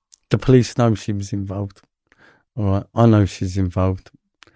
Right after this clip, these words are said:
And, and I'm gonna explain to you, um,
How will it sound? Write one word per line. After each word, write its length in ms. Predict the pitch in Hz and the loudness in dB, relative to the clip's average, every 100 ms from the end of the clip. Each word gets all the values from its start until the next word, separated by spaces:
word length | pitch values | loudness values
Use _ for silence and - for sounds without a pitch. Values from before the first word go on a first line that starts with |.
| _ _ _ - | _ _ _ 2
And, 380 | 95 92 92 - | 4 4 0 0
and 140 | 101 | 4
I'm 120 | 101 | 4
gonna 100 | 113 | 4
explain 480 | 113 - - 107 104 | 2 -4 -2 0 0
to 180 | - 107 | -2 -6
you, 220 | 98 95 - _ _ _ _ _ _ 113 | -4 -6 -10 _ _ _ _ _ _ -6
um, 480 | 110 107 104 104 | -4 -2 -4 -6